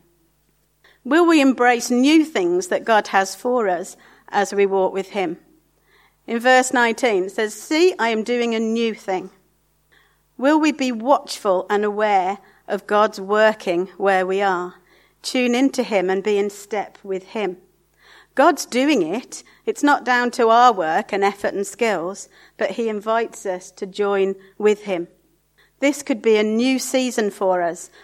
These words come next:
a new direction, something we've not seen before, a new way of being. So will we embrace new things that God has for us as we walk with him? Are there new challenges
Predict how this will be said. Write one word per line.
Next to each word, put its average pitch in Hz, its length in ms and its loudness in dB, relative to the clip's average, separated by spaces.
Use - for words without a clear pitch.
a 202 100 -2
new 233 320 0
direction, 190 680 -2
something 233 400 -4
we've 208 120 -2
not 202 120 -2
seen 226 300 -6
before, 196 500 -8
a 214 80 -4
new 220 320 -4
way 190 200 -2
of 180 140 -6
being. 180 400 -4
So 202 220 -6
will 233 260 2
we 254 200 2
embrace 214 600 0
new 214 360 -2
things 180 580 -6
that 196 160 -8
God 196 320 -4
has 196 240 0
for 185 280 -4
us 170 280 -10
as 185 180 -8
we 190 120 -4
walk 180 260 -6
with 180 140 -12
him? 185 260 -8
Are 262 200 2
there 262 160 0
new 269 320 -2
challenges 190 680 -4